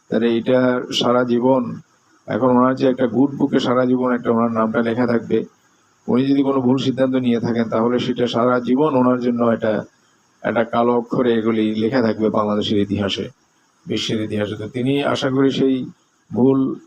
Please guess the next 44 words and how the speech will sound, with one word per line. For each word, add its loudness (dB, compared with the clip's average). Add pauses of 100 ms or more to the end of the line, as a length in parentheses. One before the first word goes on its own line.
(120)
করবেন 2
না। -4
আর 2
ভারত 0
কেন 0
ফোন -2
দিবে, 2
ট্রাম্প -2
কেন 0
ফোন -2
দিবে? 2
ট্রাম্প -4
ফোন -2
দিলেও 2
কি 0
বাংলাদেশের -2
কি -2
ইয়ে? 2
বাংলাদেশ 0
স্বাধীন 0
রাষ্ট্র, 0
এখানে 0
আমেরিকা, 0 (800)
পাকিস্তান, -2 (220)
ইন্ডিয়া, 0 (200)
চীন, 2
কেউ 2
কোনো 2
ব্যাপার 0
না। -2
আমরা 0
স্বাধীন, 0
আমরা -2
সা-, -4
ইয়ের 0
মধ্যে 0
চলবো, -2
আমরা 0
আমাদের 0
স্বাধীন 0
মতামত 0
নিয়ে 0
চলবো, -2
সেখানে -2